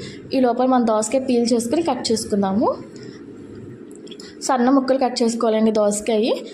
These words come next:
And దో-, ఒక్కొక్కసారి చూడండి దోసకాయలో చేదు ఉంటుంది, చేదు చూసుకోండి. ఈ టమాటాలు పచ్చిమిర్చి అయితే బాగా మగ్గాయి కదా, ఇప్పుడు మిక్సీ పట్టుకోవాలి. సగం ముక్కలు అయితే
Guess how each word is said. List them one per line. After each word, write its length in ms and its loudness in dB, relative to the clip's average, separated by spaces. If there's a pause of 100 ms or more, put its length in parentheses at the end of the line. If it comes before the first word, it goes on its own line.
(760)
And 120 4
దో-, 240 6
ఒక్కొక్కసారి 400 2
చూడండి 320 4
దోసకాయలో 500 2
చేదు 300 2
ఉంటుంది, 220 2
చేదు 380 2
చూసుకోండి. 640 0 (880)
ఈ 100 2
టమాటాలు 560 2
పచ్చిమిర్చి 460 0
అయితే 140 2
బాగా 300 2
మగ్గాయి 400 2
కదా, 180 2
ఇప్పుడు 200 2
మిక్సీ 300 2
పట్టుకోవాలి. 760 2 (840)
సగం 380 2
ముక్కలు 320 4
అయితే 280 2